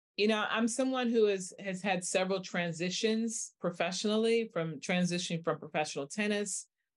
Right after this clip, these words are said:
to being, uh, a coach. Um, so giving back and, and, and sharing my knowledge and expertise with, with the next generation of kids. I was a national coach for the U S T A, um, for about four years, which was, uh, very rewarding for me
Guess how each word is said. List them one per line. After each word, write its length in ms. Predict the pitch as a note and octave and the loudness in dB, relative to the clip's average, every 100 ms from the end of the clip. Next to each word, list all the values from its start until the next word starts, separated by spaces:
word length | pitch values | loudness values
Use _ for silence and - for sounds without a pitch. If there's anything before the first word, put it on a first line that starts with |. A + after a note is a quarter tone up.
| _ - | _ -2
to 320 | F3 E3 D#3+ | 2 4 4
being, 580 | D3+ D#3+ D#3 D3+ D3+ C3+ | 2 2 2 2 0 -2
uh, 240 | C#3+ C#3+ C3 | 0 0 -2
a 60 | D3+ | -6
coach. 600 | - G3 A3+ - - - _ _ _ - | 0 2 2 -2 -14 -16 _ _ _ -4
Um, 480 | D3+ D#3 D3+ D3+ C3 - | -2 0 -2 -4 -8 -6
so 460 | - D#3 D3+ D3+ - _ - | 2 4 6 4 -2 _ -2
giving 280 | F3+ F#3 | 2 4
back 420 | F3 F3+ F3+ F#3 F3+ | 4 2 0 0 -2
and, 160 | D3+ | -4
and, 220 | D3 D3+ - | -4 -6 -8
and 160 | C#3+ D3 | -6 -2
sharing 460 | - E3+ E3+ E3 | 2 2 2 0
my 140 | D#3+ D3 | -2 -2
knowledge 420 | D#3 D#3+ D#3+ E3 | 0 2 0 -4
and 100 | C3 | -4
expertise 840 | D3+ - - - F3+ F3 - - _ _ _ - | -6 -6 -6 0 0 0 -4 -8 _ _ _ 2
with, 340 | E3 D#3 D#3 - | 4 4 0 0
with 240 | D3+ D3+ | 2 2
the 80 | D3 | 2
next 260 | D#3+ D#3+ - | 0 -2 -2
generation 600 | E3 D#3 D#3 D#3+ F3+ C#3+ | 0 2 0 0 -2 -4
of 120 | - | -4
kids. 460 | - E3+ F#3+ F3+ | 2 2 2 -2
I 60 | D3 | -2
was 160 | C#3 C#3+ | -2 -4
a 60 | |
national 440 | C#3+ D3 D3+ - E3 | -2 -2 -2 -2 0
coach 280 | E3 D#3 | 4 2
for 140 | - C#3 | 2 -2
the 100 | C#3 | -2
U 240 | D3 D3+ | 2 4
S 180 | D3+ D3+ | 4 2
T 200 | - D3 | 0 2
A, 280 | D#3+ F#3+ A3 _ _ _ _ - | 4 2 -2 _ _ _ _ -4
um, 220 | D3 D3 | -2 -2
for 140 | D3 D#3 | 0 0
about 300 | D3 B2 - | 2 -2 0
four 200 | E3+ D#3+ | 4 4
years, 500 | D3+ D#3 E3 E3+ D#3+ | 4 4 4 2 0
which 240 | D3+ D3+ | -4 -2
was, 260 | D3+ C#3 - | -6 -4 0
uh, 360 | D3 C#3 C#3+ C3 | 2 4 2 0
very 280 | D#3 E3 E3 | 2 2 0
rewarding 540 | D#3 C#3+ E3+ F#3+ G3 | -4 0 2 2 -2
for 120 | F#3 | -4
me 340 | F3 G3+ B3 | 0 2 2